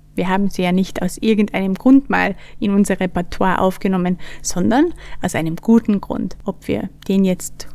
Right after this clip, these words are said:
noch wissen oder auch nicht. Und wir haben dieses Verhalten wiederholt und wiederholt und wiederholt, bis wir so gut darin geworden sind, dass es zur Gewohnheit wurde. Ob das nun Rauchen oder unkontrolliertes Kekse futtern oder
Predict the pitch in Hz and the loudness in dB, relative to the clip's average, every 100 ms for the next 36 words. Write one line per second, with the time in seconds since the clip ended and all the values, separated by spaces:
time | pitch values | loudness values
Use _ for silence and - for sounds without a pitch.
0 | - - 180 202 269 - 254 202 190 185 | -12 -6 -2 2 2 4 4 2 0 -2
1 | - 202 - - - - 302 339 233 214 | -2 -4 -6 -18 -16 2 4 6 6 4
2 | 208 202 202 - 180 185 240 - 180 247 | 4 2 0 -2 -2 0 0 4 6 6
3 | 185 185 214 269 262 254 202 180 180 196 | 4 0 4 6 6 4 0 -2 -2 2
4 | 233 233 220 196 190 196 262 269 - - | 6 6 4 -2 -2 2 2 2 -2 -10
5 | - 240 254 254 277 - 311 277 202 202 | -4 2 2 4 2 2 2 2 2 4
6 | 202 190 185 226 240 254 277 - - 247 | 2 2 2 2 4 4 2 -6 -4 -2
7 | 240 269 - - 302 254 190 180 - - | 2 0 0 2 4 4 4 0 -4 -4
8 | - - - - - - - - - - | -6 -8 -12 -16 -16 -18 -18 -20 -20 -20
9 | - - 185 - 196 220 196 175 - 202 | -20 -10 -8 -4 -2 0 0 0 -2 2
10 | 247 262 247 208 202 180 196 - - - | 4 6 4 4 2 0 -2 -8 -18 -2
11 | 269 269 - 233 240 247 233 214 - 254 | 4 4 6 4 4 2 0 -4 -2 -4
12 | - 262 - 277 - 254 240 196 196 190 | -2 -4 0 0 2 4 4 4 2 0